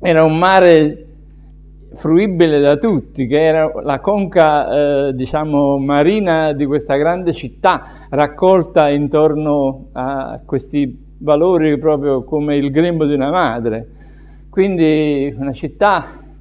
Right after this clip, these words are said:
completamente diversa, perché poi in effetti quando sono venuti i Sabaudi hanno fatto, eh, quest'opera, eh, per cancellare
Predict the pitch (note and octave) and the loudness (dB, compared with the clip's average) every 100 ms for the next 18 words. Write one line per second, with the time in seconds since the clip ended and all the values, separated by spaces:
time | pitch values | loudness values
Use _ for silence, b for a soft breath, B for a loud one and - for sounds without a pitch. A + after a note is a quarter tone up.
0 | - C3 C3 D#3 D#3+ F#3+ E3+ D3 D#3 G#3+ | -8 -6 -4 -2 -2 -2 -2 0 2 2
1 | B2+ - A#2+ B2+ D#3+ D#3 C4+ D#4 E3+ D3 | 2 -2 -10 -10 -8 -4 -4 -4 -6 -8
2 | - G#3+ G#3+ - - b b b - F3 | -4 -4 -4 -6 -6 b b b -6 -6
3 | G3 F3 E3 D#3 D3+ D3 C#3 D3+ D3+ C#3+ | -2 2 4 4 4 0 -2 -4 -4 -2
4 | D3+ F3 C#3 C#3+ C#3 C3 - - b b | -2 -2 -2 0 0 -2 -4 -12 b b
5 | b b b C3+ C3 B2 E3+ B2+ A#2+ C3+ | b b b -4 -2 2 2 2 0 4
6 | D#3+ D#3 B B B - - - E3 F3+ | 4 2 B B B -12 -18 -10 -8 -6
7 | F3 A#3+ A3 - E3 C#3+ B B B B | -2 -2 -2 -2 0 0 B B B B
8 | - C#3 D3+ - F3 E3+ B3 B3+ F#3+ F3 | -12 -8 -8 -6 -6 -2 0 2 4 2
9 | - - - - D#3+ E3 F3 E3+ E3+ E3+ | 0 -8 -10 -4 -4 -2 -4 -2 0 2
10 | F3 A#2 F2+ G#2+ G#2 G#2 | 2 2 -2 -10 -12 -14